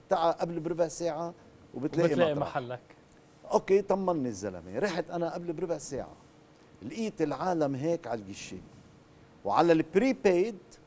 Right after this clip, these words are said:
Speaker 1: ما في حدا. يعني لو أنا حاجز على الكريدت كارد في الدغري، لأن ما، ما خليني أحجز على الكريدت كارد،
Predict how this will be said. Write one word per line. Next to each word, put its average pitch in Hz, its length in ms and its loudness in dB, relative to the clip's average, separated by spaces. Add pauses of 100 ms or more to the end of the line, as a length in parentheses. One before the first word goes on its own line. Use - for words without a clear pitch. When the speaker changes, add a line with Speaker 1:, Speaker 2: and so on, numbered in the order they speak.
(400)
Speaker 1:
ما 185 100 4
في 190 100 -4
حدا. 104 280 -6 (380)
يعني 117 200 0
لو 123 100 6
أنا 196 220 4
حاجز 196 380 4
على 170 140 0
الكريدت 160 440 -4
كارد 170 320 0 (440)
في 208 80 4
الدغري، 123 440 0 (640)
لأن 233 300 2
ما، 220 260 2
ما 185 280 -4
خليني 175 360 -2
أحجز 143 240 -6
على 131 100 -4
الكريدت 123 360 -6
كارد، 120 300 -6